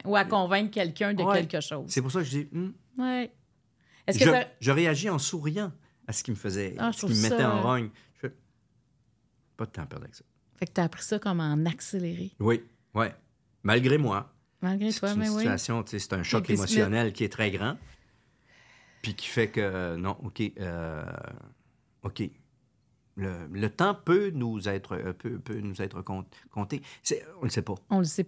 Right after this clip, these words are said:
Speaker 1: pas,
Speaker 2: le sait
Speaker 1: tu sais,
Speaker 2: pas.
Speaker 1: ça peut arriver n'importe quand.
Speaker 2: T'es
Speaker 1: Tu
Speaker 2: pas
Speaker 1: vois,
Speaker 2: malade, là ?
Speaker 1: toi, t'étais à l'hôpital, t'as failli mourir.
Speaker 2: Ouais.
Speaker 1: Tu sais, tu comprends ? C'est, t'étais
Speaker 2: Ouais.
Speaker 1: dans le lieu où on dit, ben, quand on est ici, ça se passera pas, tu sais.
Speaker 2: Ouais, c'est ça.
Speaker 1: Ça va bien aller.
Speaker 2: Ça va
Speaker 1: T'étais
Speaker 2: bien
Speaker 1: pas
Speaker 2: aller.
Speaker 1: comme en phase terminale, tu sais, ça va bien aller.
Speaker 2: Hmm.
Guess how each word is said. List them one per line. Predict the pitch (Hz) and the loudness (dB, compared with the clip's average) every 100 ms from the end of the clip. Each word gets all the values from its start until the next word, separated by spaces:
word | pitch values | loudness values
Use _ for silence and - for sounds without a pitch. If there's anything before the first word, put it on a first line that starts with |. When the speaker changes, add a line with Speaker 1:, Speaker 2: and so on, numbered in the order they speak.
| - | 2
Speaker 1:
pas, | |
Speaker 2:
le | 233 | 2
sait | - | 2
Speaker 1:
tu | |
sais, | 220 | 0
Speaker 2:
pas. | |
Speaker 1:
ça | 160 185 | 0 0
peut | 175 | -2
arriver | 165 | -2
n'importe | 185 175 160 180 175 | -2 -4 -8 -10 -8
quand. | 214 208 | -8 -4
Speaker 2:
T'es | - | 0
Speaker 1:
Tu | |
Speaker 2:
pas | 269 | 4
Speaker 1:
vois, | 233 220 | 4 6
Speaker 2:
malade, | 240 269 330 | 4 4 0
là ? | 269 | 2
Speaker 1:
toi, | 285 | 4
t'étais | 254 220 | 4 6
à | 254 | 4
l'hôpital, | 262 240 - 247 269 | 4 0 0 0 0
t'as | 220 | -2
failli | 185 175 | -2 0
mourir. | 190 160 175 190 170 | 0 -2 -4 -6 -2
Speaker 2:
Ouais. | 127 151 156 - | 2 2 0 -2
Speaker 1:
Tu | 254 | 0
sais, | 262 | 2
tu | - | 2
comprends ? | 180 170 180 240 262 | 0 0 -2 -2 0
C'est, | - 180 | -2 -2
t'étais | - 240 | 2 4
Speaker 2:
Ouais. | 240 233 | 4 4
Speaker 1:
dans | 196 233 262 | 2 2 2
le | 202 | 0
lieu | 190 247 | 0 0
où | 247 | 2
on | 185 175 | 2 0
dit, | 185 | -2
ben, | 202 156 | -2 0
quand | 190 208 | 0 -2
on | 190 | -2
est | 170 156 | -2 -2
ici, | - - 226 247 - _ | -4 -2 0 -2 -4 _
ça | 175 | -8
se | 156 | -4
passera | 151 156 165 156 | -4 -6 -6 -6
pas, | 247 220 | -4 -4
tu | 165 | -6
sais. | - 220 | -4 2
Speaker 2:
Ouais, | 117 113 - | 2 2 -2
c'est | 107 | -2
ça. | 123 | 4
Speaker 1:
Ça | 190 | 4
va | 175 | 4
bien | 170 175 170 | 2 2 2
aller. | 165 214 240 | 2 0 -2
Speaker 2:
Ça | 190 | 0
va | |
Speaker 1:
T'étais | 196 196 | 0 2
Speaker 2:
bien | |
Speaker 1:
pas | 214 | 2
Speaker 2:
aller. | 214 | 2
Speaker 1:
comme | 175 | 2
en | 156 | 0
phase | 170 156 | -2 -2
terminale, | 180 160 190 226 190 | -2 -2 0 2 0
tu | 175 | 0
sais, | |
ça | 175 | -2
va | 151 156 | -2 0
bien | 170 170 | 0 0
aller. | 151 208 240 - | 0 0 -2 -4
Speaker 2:
Hmm. | 202 | -6